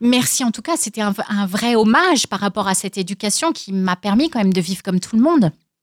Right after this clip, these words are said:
Et c'est vrai qu'il y a beaucoup de secrets de famille qui ont été, euh, voilà, parce que mon papa était militaire, donc, euh, voilà, il y avait des choses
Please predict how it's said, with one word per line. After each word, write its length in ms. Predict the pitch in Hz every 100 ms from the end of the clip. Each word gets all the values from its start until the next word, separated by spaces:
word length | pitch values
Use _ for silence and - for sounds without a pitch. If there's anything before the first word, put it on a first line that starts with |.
| _ _ _ _ - - - - - _
Et 80 | 202
c'est 160 | -
vrai 140 | 214 240
qu'il 100 | 220
y 20 |
a 40 |
beaucoup 420 | 175 175 - 262 233
de 100 | 220
secrets 320 | - - 214
de 80 | -
famille 580 | 220 226 294 262 180 - -
qui 160 | -
ont 80 | 190
été, 360 | 185 226 220 185
euh, 120 | 151 - - _ _
voilà, 280 | 196 240 240
parce 120 | 185
que 100 | -
mon 180 | 175 180
papa 260 | 180 180 208
était 220 | - 175
militaire, 760 | 175 185 185 247 247 254 247 208
donc, 220 | 185 180
euh, 80 | 165
voilà, 500 | 190 202 240 233 226
il 80 | 185
y 20 |
avait 140 | 170
des 120 | 170
choses 540 | 180 - 226 247 202